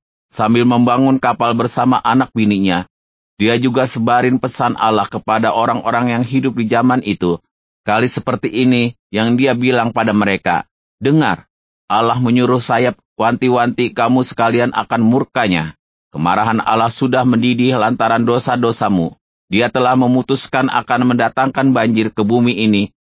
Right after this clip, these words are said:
binasain setiap orang ngeyel yang menolak bertobat. Tapi saya juga mau kasih tahu kepadamu kabar yang baik. Allah dalam pengasihannya menyuruh saya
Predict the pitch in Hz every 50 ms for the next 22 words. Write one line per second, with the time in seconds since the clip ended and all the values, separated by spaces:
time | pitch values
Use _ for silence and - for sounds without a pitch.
0 | _ _ 80 87 92 95 98 - - 113 113 120 120 123 127 - 123 104 - 117
1 | 113 110 - _ - 120 123 123 117 110 110 110 110 104 101 98 92 87 82 80
2 | 85 - _ _ _ _ _ _ _ 87 90 92 92 98 104 117 117 113 110 -
3 | - 101 98 92 - - 90 85 80 78 78 - - _ _ _ _ _ _ _
4 | _ _ _ _ _ 104 104 - - 123 113 - 117 113 117 120 113 127 117 107
5 | 123 120 120 120 113 101 113 120 123 127 123 - _ _ _ _ _ _ _ _
6 | _ 120 123 120 - - 135 127 - 123 120 120 - 113 110 113 113 113 107 98
7 | 92 90 85 82 - - _ _ _ _ _ _ 101 101 110 117 120 120 123 120
8 | 117 113 117 110 92 90 90 87 90 - _ _ _ _ _ - 95 110 120 123
9 | 135 127 123 120 120 120 123 120 - - 117 117 110 117 - - 131 120 120 117
10 | 120 117 110 107 104 107 107 110 117 123 139 143 139 139 131 123 127 117 113 113
11 | 110 107